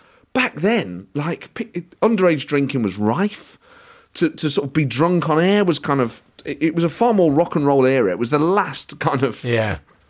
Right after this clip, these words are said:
Speaker 1: free era, really, because after that, things have become very serious, some f-, for very good reason.
Speaker 2: Yeah.
Speaker 1: Um, but yeah, it was, it, that was a real rock and roll era. And, and on top of that, you had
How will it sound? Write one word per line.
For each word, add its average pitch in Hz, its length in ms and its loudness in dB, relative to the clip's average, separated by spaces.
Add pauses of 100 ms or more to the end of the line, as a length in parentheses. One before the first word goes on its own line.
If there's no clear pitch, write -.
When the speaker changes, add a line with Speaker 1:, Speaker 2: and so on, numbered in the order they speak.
(100)
Speaker 1:
free 165 600 0
era, 156 360 4
really, 101 420 2
because 104 200 -4
after 151 220 -4
that, 127 320 -2
things 117 220 -4
have 107 200 -14
become 107 260 -6
very 113 220 0
serious, 127 460 0 (280)
some 147 440 2
f-, 107 240 -14
for 120 120 2
very 131 380 2
good 110 160 2
reason. 139 640 -2
Speaker 2:
Yeah. 113 320 -2 (800)
Speaker 1:
Um, 117 420 -2 (160)
but 139 160 0
yeah, 147 260 2
it 107 120 -4
was, 120 180 -6
it, 135 560 -8
that 160 140 -2
was 147 80 -4
a 127 80 2
real 139 320 2
rock 135 240 -2
and 117 80 -4
roll 117 220 0
era. 113 440 -4
And, 123 240 -4
and 120 300 -2
on 120 140 -2
top 185 220 -2
of 117 60 -4
that, 113 200 -2
you 120 120 0
had 104 280 -4